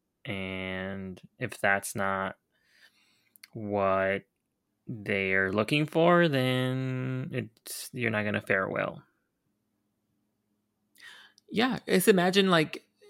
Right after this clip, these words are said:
Speaker 2: imagine if they were just, like, all like, "Oh, I'm just gonna express myself the way I want to. I'm not even gonna do the challenge. I'm just gonna express myself." Uh,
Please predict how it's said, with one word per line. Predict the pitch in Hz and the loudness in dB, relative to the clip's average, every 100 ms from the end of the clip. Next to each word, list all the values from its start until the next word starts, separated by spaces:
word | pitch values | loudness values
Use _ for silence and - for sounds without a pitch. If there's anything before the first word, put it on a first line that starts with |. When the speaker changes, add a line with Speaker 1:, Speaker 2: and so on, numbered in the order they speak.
| - - | -20 0
Speaker 2:
imagine | 160 156 151 160 165 | 4 6 4 4 0
if | 139 | 4
they | 143 | 2
were | 131 | 2
just, | 127 | 2
like, | 123 - - _ _ | 0 0 -8 _ _
all | 117 110 107 | 6 6 8
like, | 107 107 - | 4 0 2
"Oh, | 226 226 | 6 6
I'm | 196 | 4
just | - | 2
gonna | 214 | 2
express | - - 127 - | 2 2 2 2
myself | 123 - 107 - | -2 4 4 6
the | |
way | 113 113 | 8 10
I | 110 | 10
want | 110 95 - | 8 6 2
to. | - | 4
I'm | 139 | 4
not | 175 156 | 6 2
even | 127 | 2
gonna | 110 | 0
do | 107 104 | 4 2
the | |
challenge. | 98 107 101 107 - - | 2 0 0 0 -8 -8
I'm | |
just | 117 | -6
gonna | 143 120 | -4 -4
express | - 113 110 | -4 -6 -6
myself." | 71 - - - _ _ _ _ _ _ _ _ _ _ _ _ - | -10 -10 -10 -10 _ _ _ _ _ _ _ _ _ _ _ _ 4
Uh, | 151 156 151 151 151 151 | 10 10 12 10 8 6